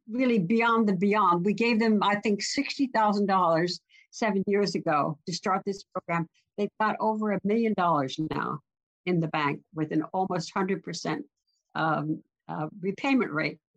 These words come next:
So we are empowering these girls. They are, many of these girls are now supporting the families that sent them away. It's very, it's very inspiring. They're very smart, very entrepreneurial,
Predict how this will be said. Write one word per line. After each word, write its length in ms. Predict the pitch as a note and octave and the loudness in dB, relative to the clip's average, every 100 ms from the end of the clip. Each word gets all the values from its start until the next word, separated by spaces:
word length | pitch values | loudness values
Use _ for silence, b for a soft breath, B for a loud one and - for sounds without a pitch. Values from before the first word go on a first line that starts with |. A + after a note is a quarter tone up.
| _ B B | _ B B
So 400 | - B3 A#3 - - | -4 0 0 -2 -8
we 260 | G3+ C4 | -4 -2
are 220 | A#3 A#3+ A#3 | 0 0 0
empowering 480 | G#3+ - D4 C4+ | 0 0 2 4
these 160 | A3+ G#3+ | 2 2
girls. 220 | G#3 F#3 - B _ A3+ | 0 -4 -8 B _ -2
They 220 | B3+ D#4+ | 2 2
are, 240 | D4 G3 | 2 0
many 320 | G3+ A3 E4 D4+ | -2 0 2 4
of 80 | |
these 180 | C4 B3 | 2 0
girls 320 | - A#3+ A3+ | 0 0 2
are 80 | A3 | 2
now 200 | G#3+ A3+ | 4 2
supporting 680 | A3+ A3+ G#3+ B3 B3+ A#3 G#3+ | 0 -4 -4 0 2 2 2
the 100 | E3+ | 0
families 680 | A3 G#3+ G3+ E3+ E3+ D#3+ - _ - | -2 0 0 0 0 -4 -10 _ -6
that 120 | F3+ | -4
sent 260 | - F3+ | -2 -4
them 140 | E3 D#3+ | -4 -8
away. 440 | D3+ D#3 C3+ C#3+ _ _ _ _ _ _ - | -4 -4 -6 -10 _ _ _ _ _ _ -8
It's 300 | F3+ - G3 | -8 -8 -6
very, 440 | G#3 A#3+ B3 G#3 | -2 0 0 0
it's 140 | G3+ F#3+ | -2 -2
very 280 | A3+ A#3+ | 0 2
inspiring. 680 | G#3+ G#3 - F#3 D#3 D#3+ E3+ | 0 0 -2 0 2 2 0
They're 180 | E3 D#3+ | 0 -2
very 300 | E3 F#3+ A#3 | -2 -2 -2
smart, 480 | - G#3+ G3+ G#3 - _ _ - | -4 0 0 0 -6 _ _ -12
very 420 | E3+ F3+ A#3 B3 | -6 -2 0 2
entrepreneurial, 1080 | G3+ G#3 G#3 G3+ F#3+ G3 F#3+ F#3+ G3 F#3+ | 2 0 -2 -2 0 0 0 2 0 0